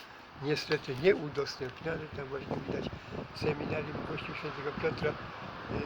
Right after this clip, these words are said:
i Pawła i Andrzeja. Tu jest perspektywa ulicy, e, Straszewskiego. Tam już na poszczególne budynki miasta mało ciekawe. I tu jest, proszę Państwa, kasa biletowa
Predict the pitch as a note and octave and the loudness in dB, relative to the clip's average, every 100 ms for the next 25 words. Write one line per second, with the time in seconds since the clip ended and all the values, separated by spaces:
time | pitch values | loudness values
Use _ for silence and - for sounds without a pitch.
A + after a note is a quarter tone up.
0 | - D#3 E3+ D#3 C#3+ C#3 C#3 C3 B2+ G#3 | -2 0 4 4 4 2 0 -2 2 2
1 | G#3 G#3 - - - - - - - - | 2 0 -2 -6 -6 -6 -8 -8 -8 -10
2 | - - F#3+ D#3+ C#3 - D#3 - D#3 - | -10 0 4 4 4 2 0 0 -8 -6
3 | D#3 D3+ C#3 C#3 C3 - C3+ C3+ - - | 0 2 2 0 -2 -2 -2 -2 -10 -12
4 | - - - C#3 C3 - F3+ G3 G3+ - | -12 -12 -4 -4 -4 2 4 6 2 0
5 | - G3 F3+ F#3+ F#3 - - - - E3+ | 4 4 4 0 -2 -12 -14 -12 2 4
6 | D#3 C3+ C#3+ C3 C3+ - C3 C#3+ C3+ B2+ | 4 2 0 0 -2 -2 -4 -4 -2 -2
7 | B2+ A#2+ B2+ - C#3 C3+ C#3 - C#3 B2 | -2 -2 -4 -4 -4 0 -2 0 -2 0
8 | A#2 A#2+ - E3 A3+ G#3 A3 - - - | -2 -4 -6 0 2 2 0 -4 -12 -12
9 | - - - C#3+ - C4 G#3+ - - D#3 | -12 -6 -4 -2 4 6 8 6 4 0
10 | E3 - D3+ C#3 B2 A#2+ - C#3+ - - | 2 2 2 2 0 -2 0 0 0 -8
11 | - - - G3 G3+ - G#3 D3+ C#3+ C3 | -12 -10 10 12 12 10 8 6 -2 -2
12 | B2+ - D#3 C#3+ C#3+ | -2 2 2 4 0